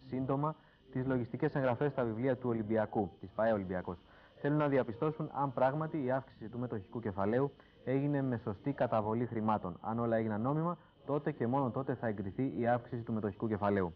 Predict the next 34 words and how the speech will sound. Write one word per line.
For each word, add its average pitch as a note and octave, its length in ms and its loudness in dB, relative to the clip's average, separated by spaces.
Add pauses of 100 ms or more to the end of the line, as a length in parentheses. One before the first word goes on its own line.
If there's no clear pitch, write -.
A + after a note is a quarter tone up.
(520)
Οι D3+ 100 2
τρεις F3+ 180 4
Σοβιετικοί, D#3 440 2
Προτάσοφ, D3+ 680 2
Λιτόφτσενκο C#3+ 680 0
και A#2+ 120 -2
Σάβιτσεφ, D3 500 0
δεν C#3+ 200 0
πήραν C#3 200 2
τα A#2+ 80 0
χρήματά C3 320 0
τους C3 220 -2
ούτε C#3 280 0
σήμερα. G2 420 0 (400)
Έτσι, D3 260 2
λοιπόν, D#3 460 6
όπως C#3 220 2
λέει C3+ 160 2
και C#3 60 0
ο B2+ 40 4
δικηγόρος B2 380 2
τους, - 100 -2
ο B2 40 2
κύριος A2+ 300 2
Κούγιας, C#3 300 2
αν C3+ 80 0
μέχρι C#3 300 2
την A2 160 0
Παρασκευή G#2+ 600 4
το B2 120 2
μεσημέρι G#2+ 540 2 (340)
που B2 120 0
θα A#2+ 120 4
συζητηθεί A#2 600 4